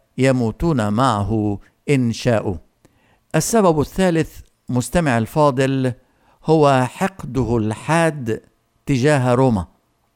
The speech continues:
روما المستعمرة. لقب يهوذا بالإسخريوطي، وتشتق كلمة إسخريوطي في اليونانية من العبارة العبرية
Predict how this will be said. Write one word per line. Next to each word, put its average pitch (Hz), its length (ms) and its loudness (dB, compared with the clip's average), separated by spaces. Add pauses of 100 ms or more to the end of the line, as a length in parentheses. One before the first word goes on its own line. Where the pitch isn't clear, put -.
روما 135 300 4
المستعمرة. 107 800 -4 (880)
لقب 196 360 0
يهوذا 156 840 2
بالإسخريوطي، 127 1000 -2 (1040)
وتشتق - 840 -2
كلمة 147 380 2
إسخريوطي 160 920 0 (100)
في - 140 -6
اليونانية 135 880 0 (360)
من 147 180 0
العبارة 117 680 2
العبرية 139 880 -2